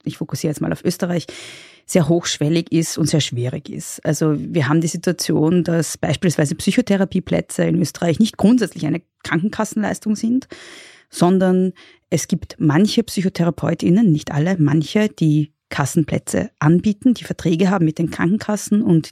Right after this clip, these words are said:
diese wiederum haben immer nur ein bestimmtes Kontingent an Kassentherapieplätzen und die sind meistens relativ schnell weg.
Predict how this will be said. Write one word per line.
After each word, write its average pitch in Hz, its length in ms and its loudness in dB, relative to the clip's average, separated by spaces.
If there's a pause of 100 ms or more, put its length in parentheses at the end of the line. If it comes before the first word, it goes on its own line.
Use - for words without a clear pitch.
(120)
diese 233 280 4
wiederum 185 380 4
haben 156 120 4
immer 165 180 6
nur 156 220 4 (300)
ein 165 100 2
bestimmtes 151 340 2
Kontingent 156 580 2
an - 100 2
Kassentherapieplätzen - 1040 -2
und - 180 0
die 156 120 2
sind 156 220 2
meistens 156 420 0
relativ 139 280 0
schnell 135 360 2
weg. 123 440 -4